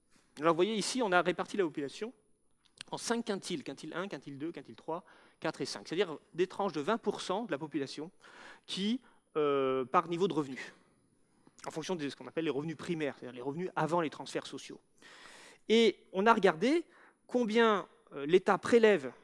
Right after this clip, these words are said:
sur ces tranches, en proportion de leurs revenus primaires, et combien il redistribue. Alors, vous voyez ici, là, c'est l'insee, hein, c'est,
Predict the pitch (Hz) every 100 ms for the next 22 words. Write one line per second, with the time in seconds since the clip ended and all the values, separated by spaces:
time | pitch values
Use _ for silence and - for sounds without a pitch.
0 | _ - 151 - - 247 - - 156 196
1 | 180 151 175 156 131 127 135 123 131 240
2 | - - - - - 226 240 180 175 -
3 | - 120 - - _ _ 143 135 143 190
4 | 262 196 - 277 165 139 - 151 - -
5 | 160 143 - 262 226 190 139